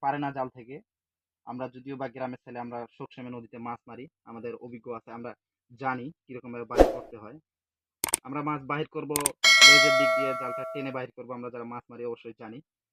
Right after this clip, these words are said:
এই যে দেখুন কই মাছটা, দেখছেন কিরকম কাঁটা, কাঁটা জাতীয় মাছ, কিন্তু মাছটা কিন্তু খেতে অনেক সুস্বাদু। আমরা এই মাছটা, আহ, গ্রামে গঞ্জে বা অনেক ময় মুরব্বির কাছ থেকে শুনছি যে এই মাছটা নাকি তাল গাছে উঠতে পারে। আসলে তার বাস্তব প্রমাণ দেখেন, এই যে দেখুন তার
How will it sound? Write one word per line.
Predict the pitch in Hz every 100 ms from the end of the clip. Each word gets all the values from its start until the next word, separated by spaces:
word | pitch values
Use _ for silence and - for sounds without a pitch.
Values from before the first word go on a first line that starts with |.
| _
এই | - -
যে | -
দেখুন | 120 135 170 _ _ _
কই | 113
মাছটা, | 117 110 - 175 _ _ _ _ _
দেখছেন | 123 - 139
কিরকম | - 135 139 127
কাঁটা, | 123 120 123 - _ _ _ _ _ _ _ _ _ _ _ -
কাঁটা | 131 151
জাতীয় | 165 185
মাছ, | 175 160
কিন্তু | - 123 120
মাছটা | 127 - 151
কিন্তু | 151 151
খেতে | - - 147
অনেক | 143 143
সুস্বাদু। | - 135 135 107 104 _ _ _ _
আমরা | - 127 147 156
এই | 156
মাছটা, | 151 151 160 156 156
আহ, | 131 127
গ্রামে | 123 139 143
গঞ্জে | 139 147 139
বা | 135 135
অনেক | 127 131 - _ _ _
ময় | 139 135
মুরব্বির | 143 139 139
কাছ | 139 135
থেকে | 143 139
শুনছি | - 139 - 135
যে | 123
এই | 120 131
মাছটা | 135 -
নাকি | 131 123 131
তাল | 131 127
গাছে | 127 127
উঠতে | 127 123 123
পারে। | 117 113 -
আসলে | 147 196 196
তার | 175 156
বাস্তব | 135 135 151 -
প্রমাণ | 139 135
দেখেন, | 123 113 120
এই | 131
যে | 135
দেখুন | 135 131 120
তার | 127